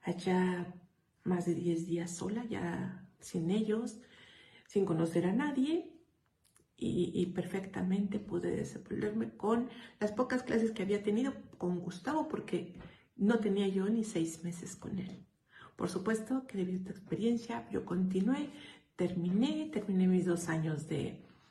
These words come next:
de, mm, gramática y seguí asistiendo con él. Alrededor de unos cinco años estuve en la academia,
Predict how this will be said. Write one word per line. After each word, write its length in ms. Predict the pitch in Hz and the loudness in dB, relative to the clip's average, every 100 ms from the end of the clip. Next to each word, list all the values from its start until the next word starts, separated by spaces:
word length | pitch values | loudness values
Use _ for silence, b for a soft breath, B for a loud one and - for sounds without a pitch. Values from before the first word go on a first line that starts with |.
| B B B _ | B B B _
de, 420 | - 175 160 156 190 | 0 2 4 2 0
mm, 400 | 170 185 190 - | 0 0 -2 0
gramática 880 | 160 180 247 - 220 - 247 294 B B B - | 2 2 2 0 -4 -2 -2 -2 B B B -4
y 100 | 208 | -2
seguí 720 | - 190 214 269 294 392 - | 0 0 2 0 0 -4 -4
asistiendo 720 | 202 190 196 - 208 208 220 214 | -6 -4 -6 -4 0 2 2 0
con 200 | 226 269 | 0 0
él. 260 | 302 294 | -2 -2
Alrededor 420 | 240 208 214 220 | -2 0 0 -2
de 60 | 226 | -2
unos 220 | 240 240 | -2 -2
cinco 360 | - 214 208 208 | -2 -2 -2 -2
años 320 | 180 190 208 | -2 0 0
estuve 460 | 185 - 175 170 180 | -4 -4 -2 0 -2
en 100 | 180 | -2
la 60 | |
academia, 560 | - - 190 208 240 | -6 -6 -2 2 2